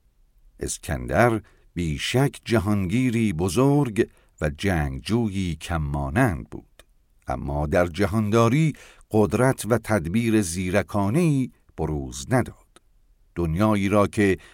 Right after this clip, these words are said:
به ویرانی کشید، برای تجدید بنای آن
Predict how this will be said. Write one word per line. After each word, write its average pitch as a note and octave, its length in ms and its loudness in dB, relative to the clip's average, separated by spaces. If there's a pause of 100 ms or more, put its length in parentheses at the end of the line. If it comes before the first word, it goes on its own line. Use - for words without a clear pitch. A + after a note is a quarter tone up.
(120)
به F#2 120 2
ویرانی F#2+ 840 0
کشید، B2+ 680 0 (340)
برای G#2 540 4
تجدید E2 680 -2
بنای C2 520 -4
آن A#2 320 4